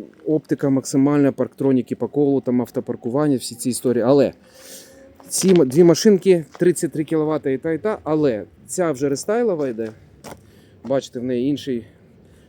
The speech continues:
бампер, отакі рисочки. А тут ще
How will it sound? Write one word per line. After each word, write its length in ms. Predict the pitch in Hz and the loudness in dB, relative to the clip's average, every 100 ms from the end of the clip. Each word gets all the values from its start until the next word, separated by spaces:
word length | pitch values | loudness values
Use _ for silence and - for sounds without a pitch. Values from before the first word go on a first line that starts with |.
| - | -8
бампер, 380 | 143 214 233 180 | -4 -2 0 -2
отакі 300 | 147 135 123 | -4 -4 -2
рисочки. 560 | 147 - 196 - 220 - - - - - _ - | 0 -2 -8 -10 -12 -12 -20 -20 -20 -20 _ -16
А 100 | 107 | -8
тут 220 | - 185 | -4 -4
ще 400 | - - 170 202 | -4 0 2 2